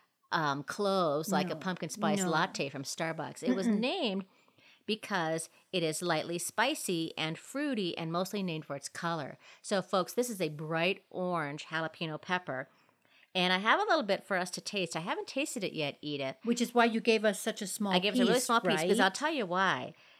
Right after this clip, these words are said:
Speaker 1: Because in my research on how hot it is, I'm hearing two different things.
Speaker 2: Uh-huh.
Speaker 1: And I got this plant from a friend of mine, so I'm not entirely sure which one we have. If it's the regular pumpkin spice jalapeno,
Speaker 2: Yeah.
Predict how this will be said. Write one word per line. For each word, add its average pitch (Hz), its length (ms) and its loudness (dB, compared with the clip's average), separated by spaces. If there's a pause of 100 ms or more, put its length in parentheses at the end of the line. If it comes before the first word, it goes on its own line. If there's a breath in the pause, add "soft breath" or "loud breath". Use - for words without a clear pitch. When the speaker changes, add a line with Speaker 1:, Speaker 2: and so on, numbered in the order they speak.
(100)
Speaker 1:
Because 180 600 0 (120)
in 190 160 0
my 202 160 0
research 208 560 -4
on 151 200 -2
how 165 200 -4
hot 175 320 2
it 180 120 -6
is, 139 240 -2
I'm 165 200 -2
hearing 165 300 -4
two 196 200 -4
different 165 320 -6
things. 240 440 -6 (140 loud breath)
Speaker 2:
Uh-huh. 185 220 -4
Speaker 1:
And 170 100 4
I 170 80 4
got 185 200 2
this - 140 -4
plant 233 340 -4
from 185 120 -6
a 156 60 -2
friend 233 280 -4
of 214 80 -4
mine, 131 280 -2
so 139 100 -4
I'm 139 80 -4
not 147 200 0
entirely 156 380 -4
sure 160 260 -4
which 147 200 -8
one 143 140 -6
we 143 140 -6
have. 156 380 -6 (500 loud breath)
If 185 160 -2
it's 196 120 -2
the 190 140 0
regular 214 520 0
pumpkin 175 380 -6
spice 160 340 -4
jalapeno, 165 760 -4
Speaker 2:
Yeah. 175 340 -4